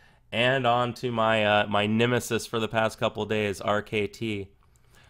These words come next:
So I have been having just an absolute blast with R K T. <laughs>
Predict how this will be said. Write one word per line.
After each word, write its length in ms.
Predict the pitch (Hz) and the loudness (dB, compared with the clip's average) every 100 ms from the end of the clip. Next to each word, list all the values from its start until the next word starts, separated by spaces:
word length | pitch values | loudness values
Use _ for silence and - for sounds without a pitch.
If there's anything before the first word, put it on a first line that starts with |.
| _ | _
So 260 | - 120 | 2 6
I 200 | 117 120 | 8 6
have 180 | 127 110 | 4 2
been 140 | 117 | -2
having 260 | 107 113 107 | 0 0 0
just 160 | 104 101 | -6 -10
an 120 | 101 | -6
absolute 500 | 113 113 - 110 104 | -2 -2 -2 -6 -6
blast 400 | 101 107 110 - | 0 0 0 -4
with 100 | 107 | -4
R 160 | 107 107 | -4 -4
K 260 | - 107 | -4 -6
T. 480 | 104 - 135 127 113 | -6 -12 -6 -6 -6
<laughs> 60 | - | -12